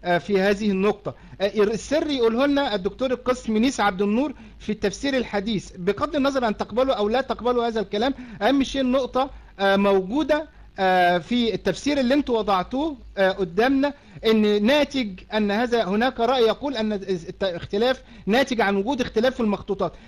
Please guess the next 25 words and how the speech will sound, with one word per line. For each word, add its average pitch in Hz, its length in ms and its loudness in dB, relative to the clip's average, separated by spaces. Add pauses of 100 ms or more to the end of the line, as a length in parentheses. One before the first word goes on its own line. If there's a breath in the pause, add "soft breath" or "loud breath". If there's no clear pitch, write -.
(180 loud breath)
ايه 294 220 4
السبب 269 360 0
في 220 200 -2
هذا 254 240 2
الاختلاف 247 540 0
الموجود 220 360 0
في 233 100 -4
المخطوطات 202 640 -2
القديمة؟ 214 580 -2 (320 loud breath)
يقول 247 500 0
لنا، 240 400 4
آه، 185 840 2
ال-، 170 380 0 (240 loud breath)
التفسير 180 520 0
الحديث 240 540 -2
ان 226 160 2
الذي، 240 500 0
آه، 202 220 2
عدل 208 500 0
هذا 208 380 0
الاسم، 202 480 -2 (320 loud breath)
آه، 180 340 2
هو 220 420 2
العلامة 208 500 2
اوريجانوس، 214 640 0